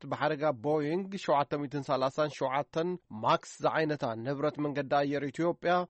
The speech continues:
ቤተሰቦም ዝሞትዎም ስድራ ቤታት ኣብ ዋሽንግተን ዲ ሲ ተዘራሪቦም። እቶም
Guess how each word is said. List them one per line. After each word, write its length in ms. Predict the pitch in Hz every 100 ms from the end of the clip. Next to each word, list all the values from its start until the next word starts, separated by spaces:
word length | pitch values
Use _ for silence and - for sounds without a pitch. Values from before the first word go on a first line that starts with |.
| _ _ _ -
ቤተሰቦም 640 | 127 123 151 156 147 180 175
ዝሞትዎም 560 | 160 160 147 147 147
ስድራ 300 | 135 147 139 139
ቤታት 400 | 131 156 175 170 - _ _ -
ኣብ 140 | 107
ዋሽንግተን 600 | 131 160 - 151 139 143 120
ዲ 200 | 139 139
ሲ 180 | - 151
ተዘራሪቦም። 800 | 151 120 131 135 135 135 143 123 - _ _ _ -
እቶም 340 | 151 165 175